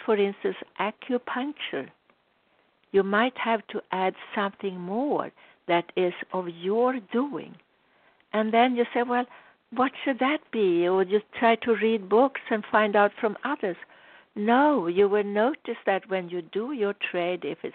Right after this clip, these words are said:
massage or acupuncture or whatever it is, or chiropractic services, you will notice that you add something, you do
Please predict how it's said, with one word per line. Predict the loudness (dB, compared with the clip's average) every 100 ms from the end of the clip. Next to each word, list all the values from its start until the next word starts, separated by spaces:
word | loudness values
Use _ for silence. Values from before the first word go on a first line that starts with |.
| -10
massage | -10 -10 -6 -2 -2 -2 -6
or | -10 -6
acupuncture | -6 -6 -12 -10 -10 -12 -14 -10
or | -8
whatever | -6 -6 -4 -4 -4
it | -8 -8
is, | -10 -10 -14 -20 _ -20 -20 -6
or | -2 -2
chiropractic | -2 -2 -4 -6 -6 -6 -8 -10 -12 _ -20 -20 -20 _ 0
services, | 0 0 -8 -10 -12 -18 -20 -20 -20 _ _ _ -2
you | 2
will | 2
notice | 4 2 2 -4 0
that | 0 0 -2
you | -4 -2
add | -2 -2 -6 -10
something, | -6 -6 -8 -10 -10 -10
you | -6 -2
do | -2